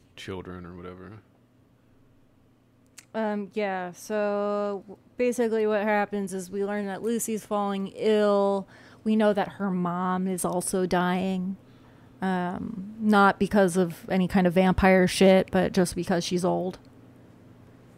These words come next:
Speaker 2: uh, and sick, and she's
Speaker 1: It's a
Speaker 2: dying.
Speaker 1: heart
Speaker 2: Um,
Speaker 1: condition, yeah.
Speaker 2: and so everyone's being very careful to not shock her because, my God, we could shock her to death.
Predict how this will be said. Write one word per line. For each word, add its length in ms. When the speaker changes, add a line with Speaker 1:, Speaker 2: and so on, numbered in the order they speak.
Speaker 2:
uh, 40
and 440
sick, 440
and 160
she's 240
Speaker 1:
It's 80
a 20
Speaker 2:
dying. 300
Speaker 1:
heart 220
Speaker 2:
Um, 40
Speaker 1:
condition, 640
yeah. 840
Speaker 2:
and 160
so 140
everyone's 420
being 180
very 220
careful 560
to 160
not 260
shock 540
her 420
because, 560
my 160
God, 500
we 140
could 160
shock 340
her 140
to 100
death. 400